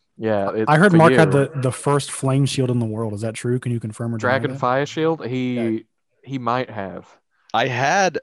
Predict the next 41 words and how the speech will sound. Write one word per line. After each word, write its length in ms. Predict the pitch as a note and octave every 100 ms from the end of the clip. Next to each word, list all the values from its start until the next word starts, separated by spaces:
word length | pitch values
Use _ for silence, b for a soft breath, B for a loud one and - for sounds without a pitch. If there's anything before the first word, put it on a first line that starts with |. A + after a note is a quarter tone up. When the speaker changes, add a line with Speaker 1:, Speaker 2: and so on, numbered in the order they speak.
| -
Speaker 3:
the 120 | A2+
first 280 | A2+ G#3 A3+
one. 120 | A3+
Speaker 1:
Technically, 540 | G3 G3+ E3+ D3+ B2 - B2
I 140 | D#3
don't 180 | F3+ F3+
Speaker 3:
Okay, 140 | G3+
Speaker 1:
think 100 | E3+
he 80 | -
Speaker 3:
Paul 200 | G3+ G#3
Speaker 1:
did. 60 | F#3
Speaker 3:
had 60 | F3
it 140 | G#3+
Speaker 1:
Whoever 80 | G#3+ A2
Speaker 3:
first. 60 |
Speaker 1:
made 260 | C3 C#3 A#2
it. 120 | F#2+ -
Yeah, 180 | C#3 B2+
I 40 |
was 100 | B2+
gonna 100 | E3
say 140 | D#3+ D3
whoever 220 | F3+ F3
made 340 | C3 B2 C3+
it 120 | A#2+ A2+
had 180 | A2+ G#2
it 100 | -
Speaker 2:
Yeah. 40 |
Speaker 1:
first, 280 | A2+ G#2+ F#2+
Speaker 3:
Well, 100 | E3
no, 140 | F3+
Speaker 1:
but 80 | G3
Speaker 3:
'cause 80 | F3
I 20 |
Speaker 1:
he 40 | G3
Speaker 3:
didn't 100 | G3+
have 80 |
the 80 | C#3+
Speaker 1:
did 80 | -
Speaker 3:
shield, 220 | F#3+ F3+
remember? 500 | A2+ G2+ G#2+ C3+ C3+